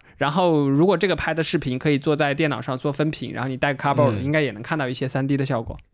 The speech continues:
Speaker 2: 对，
Speaker 1: 会很有趣。
Speaker 2: 肯定是可以的，肯定是可以的。
Speaker 1: 嗯。
Speaker 2: 对，
Speaker 1: 因为原理是一样的。
Speaker 2: 现有的那些V R的头显都能够支持。
Speaker 1: 嗯。
Speaker 2: 对，确实原理是一样的，它就是利用两个眼睛的视差，然后就会获得一些更多的
Speaker 1: 对。立体。
Speaker 2: 这个信息。还期待一下，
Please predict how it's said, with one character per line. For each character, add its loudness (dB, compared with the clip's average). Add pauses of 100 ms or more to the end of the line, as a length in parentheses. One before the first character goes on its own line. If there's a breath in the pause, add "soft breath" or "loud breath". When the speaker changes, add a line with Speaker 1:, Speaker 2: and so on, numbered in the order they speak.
(120)
Speaker 2:
对， 2 (160)
Speaker 1:
会 2
很 4
有 4
趣。 0
Speaker 2:
肯 0
定 -
是 2
可 6
以 2
的， -2
肯 -6
定 -2
是 0
可 0
以 -4
的。 -12
Speaker 1:
嗯。 -16 (260)
Speaker 2:
对， -4
Speaker 1:
因 2
为 6
原 6
理 4
是 4
一 4
样 6
的。 2
Speaker 2:
现 4
有 4
的 -4
那 -
些 -
V 2
R 0
的 0
头 0
显 -2
都 2
能 -2
够 2
支 -6
持。 -4
Speaker 1:
嗯。 -12 (460 loud breath)
Speaker 2:
对， 2
确 -2
实 -8
原 0
理 0
是 -2
一 -2
样 -2
的， -10
它 -6
就 0
是 0
利 2
用 2
两 0
个 -2
眼 -2
睛 -4
的 0
视 0
差， -2
然 -8
后 -2
就 -2
会 0
获 0
得 -2
一 -2
些 -2
更 -6
多 0
的 4
Speaker 1:
对。 0
立 -8
体。 -10 (340 loud breath)
Speaker 2:
这 -6
个 -4
信 -4
息。 -8 (680 loud breath)
还 -2
期 -4
待 0
一 -2
下， -4